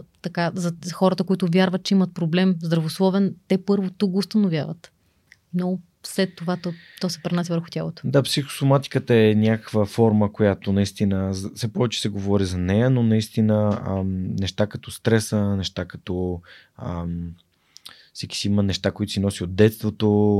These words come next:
Speaker 2: от отношения с, а, близки, роднини, а, ситуации, през които е преминал, преживял,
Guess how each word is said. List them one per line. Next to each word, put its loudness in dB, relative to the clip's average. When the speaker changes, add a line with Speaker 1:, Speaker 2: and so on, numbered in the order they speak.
Speaker 2:
от -8
отношения 2
с, -8
а, -2
близки, 0
роднини, 4
а, -6
ситуации, -2
през -6
които -4
е -4
преминал, 2
преживял, 2